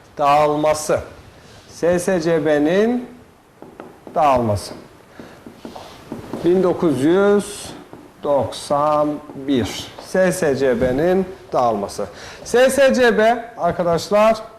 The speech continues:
neden dağılmıştır? Sovyet Sosyalist Cumhuriyetleri Birliği neden dağılmıştır? Öncelikle arkadaşlar S S C B'nin dağılmasının birinci ve en önemli sebebi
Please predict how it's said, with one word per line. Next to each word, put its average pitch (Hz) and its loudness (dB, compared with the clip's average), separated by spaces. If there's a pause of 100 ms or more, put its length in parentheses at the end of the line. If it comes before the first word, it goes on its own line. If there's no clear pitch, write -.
(1700)
neden 165 2
dağılmıştır? 107 -2
Sovyet 180 -2
Sosyalist 165 -4
Cumhuriyetleri 170 0
Birliği 156 0 (320)
neden 156 2
dağılmıştır? 113 -2 (380)
Öncelikle 226 2
arkadaşlar 156 0 (460)
S 185 0
S 202 2
C 214 2
B'nin 220 0
dağılmasının 160 2
birinci 180 2
ve 143 2 (140)
en 220 0
önemli 139 0
sebebi 185 2